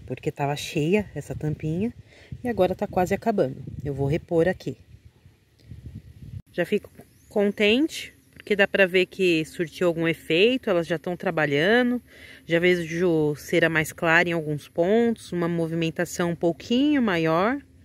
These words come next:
Vamos torcer, acho que vai dar certo. Acompanhem aí. Vou abrir aqui a minha segunda colônia. Essa colônia aqui, ela é bem mais forte.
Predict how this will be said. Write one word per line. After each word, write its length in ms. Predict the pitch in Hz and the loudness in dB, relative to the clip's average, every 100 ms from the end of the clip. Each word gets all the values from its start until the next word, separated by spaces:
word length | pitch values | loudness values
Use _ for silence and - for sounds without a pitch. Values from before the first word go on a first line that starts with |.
| - - - - - - - - - - | -20 -20 -20 -18 -20 -20 -20 -20 -18 -8
Vamos 200 | 170 196 | -6 2
torcer, 520 | 247 240 196 117 - - - - | 2 4 2 2 -4 -20 -20 -16
acho 180 | 131 - | -14 -8
que 80 | |
vai 120 | 160 165 | -2 0
dar 100 | 180 | -2
certo. 480 | - 107 - - - _ - - | -4 -8 -8 -20 -20 _ -20 -20
Acompanhem 580 | - - 139 160 160 175 | -16 -8 -6 -2 0 2
aí. 280 | 190 139 95 - - - _ - - _ - - - - - - - - - | 2 0 -6 -20 -20 -20 _ -20 -20 _ -20 -18 -18 -18 -18 -18 -18 -18 -16
Vou 160 | 147 139 | -2 0
abrir 300 | 135 131 147 | 0 2 2
aqui 400 | 143 - 151 151 | 0 -4 -4 -2
a 220 | 143 139 | 0 -2
minha 320 | 127 143 143 | -4 -4 -4
segunda 480 | 135 156 131 143 143 | -4 -6 -4 -2 -2
colônia. 600 | - 156 156 190 233 285 285 - - - - - - - - | 0 2 4 4 4 2 0 -12 -20 -20 -20 -20 -20 -20 -12
Essa 240 | 147 - | -8 -6
colônia 440 | 151 165 160 160 156 | -2 2 4 2 0
aqui, 400 | - - 156 147 - - - - - - - - - - - - - - | -2 -4 -4 -6 -14 -20 -20 -20 -20 -20 -20 -20 -12 -12 -12 -8 -6 -2
ela 120 | 165 | 0
é 60 | 175 | 0
bem 680 | 165 156 208 185 185 196 | -2 6 8 8 4 2
mais 260 | 185 156 - | 0 -2 -6
forte. 640 | - 131 131 156 - - | -4 -2 -2 -4 -8 -16